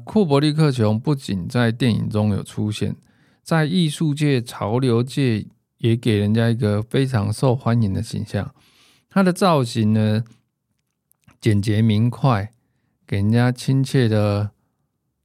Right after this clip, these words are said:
温暖感跟亲切感。然后它到底在，呃，说红什么呢？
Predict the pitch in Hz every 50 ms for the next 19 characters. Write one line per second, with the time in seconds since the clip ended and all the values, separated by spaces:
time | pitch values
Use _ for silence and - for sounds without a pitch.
0 | _ _ _ _ _ _ _ _ _ _ _ _ _ _ _ _ _ - - 123
1 | 123 127 123 107 104 107 107 107 - - - _ _ _ _ _ _ _ _ _
2 | _ _ _ - - 117 113 113 - - 113 113 113 117 113 104 95 - - -
3 | - _ _ _ _ _ _ _ _ _ _ _ _ _ _ _ _ _ _ _
4 | _ _ _ _ - - 110 110 123 147 175 185 180 170 160 156 151 143 135 135
5 | 135 139 _ _ _ _ _ _ _ - - 190 196 262 240 185 - 156 196 185
6 | 180 180 - _ _ _ - - - - - - - - - - - - _ _
7 | _ _ _ _ _ - 135 117 110 110 107 107 110 113 - - - 165 160 160
8 | - - - 107 104 120 156 156 - - 92 92 90 95 95 98 101 101 107